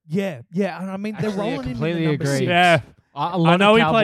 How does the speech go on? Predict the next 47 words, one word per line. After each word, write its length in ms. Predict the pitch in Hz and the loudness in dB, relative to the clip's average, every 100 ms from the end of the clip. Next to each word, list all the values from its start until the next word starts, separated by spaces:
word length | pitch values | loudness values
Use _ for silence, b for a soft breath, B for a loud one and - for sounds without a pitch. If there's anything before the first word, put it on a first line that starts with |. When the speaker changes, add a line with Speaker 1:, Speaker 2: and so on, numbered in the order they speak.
| 190 | 0
Speaker 2:
Cowboys 160 | 147 | -2
Speaker 3:
si- 80 | - | -4
Speaker 2:
should 100 | 156 | -2
be 140 | 143 | -2
coming 260 | 127 135 135 | -2 -4 -4
across 460 | 131 135 120 113 - | -6 -6 -8 -10 -14
to 140 | 139 | -10
the, 300 | 127 123 127 | -8 -8 -8
uh, 260 | 120 117 113 | -8 -8 -10
State 200 | - 123 | -10 -10
of 80 | 117 | -8
Origin 320 | 98 104 98 | -8 -10 -12
this 180 | 104 101 | -16 -16
year. 120 | 101 | -16
They're 100 | 101 | -14
just 240 | 104 110 - - | -14 -14 -16 -16
on 240 | 92 101 | -14 -14
form. 540 | 101 92 87 87 90 - _ _ _ _ _ _ _ _ | -16 _ -20 -20 -20 -20 _ _ _ _ _ _ _ _
Speaker 3:
I 60 | - | -14
was 80 | 135 | -10
just 160 | 147 - | -10 -8
saying, 240 | 143 135 | -6 -6
like, 280 | 123 127 120 _ _ _ _ | -8 -12 -16 _ _ _ _
Tommy 280 | 170 165 | -8 -6
Dearden 240 | 151 147 147 | -6 -6 -6
might 220 | 135 139 | -8 -10
play 180 | 147 127 | -10 -12
six 280 | - 127 123 | -12 -14 -16
in 60 | |
the 60 | 113 | -18
Cowboys, 560 | - 117 120 110 107 | -12 -10 -10 -10 -12
but 200 | 107 110 | -12 -14
he 140 | 110 120 | -14 -16
could 160 | 127 | -14
play 180 | 120 117 | -12 -12
seven. 440 | 107 107 104 95 110 _ _ | -14 -16 -20 -20 _ _ _
He 120 | 139 | -10
played 240 | 151 151 | -8 -8
seven 260 | - 139 127 | -8 -12 -12
at 80 | 120 | -16
the 60 | |
Do-, 160 | 113 113 | -18 -14
ah, 160 | 143 131 | -8 -8
Broncos. 600 | 113 120 117 110 107 139 | -8 -12 -12 -16 -16 -16
Speaker 2:
What's 240 | 220 - | -16 -16
Drinkwater's 600 | _ 147 151 160 165 165 - | _ -14 -14 -12 -12 -12 -14
position? 420 | 160 156 175 | -20 -18 -20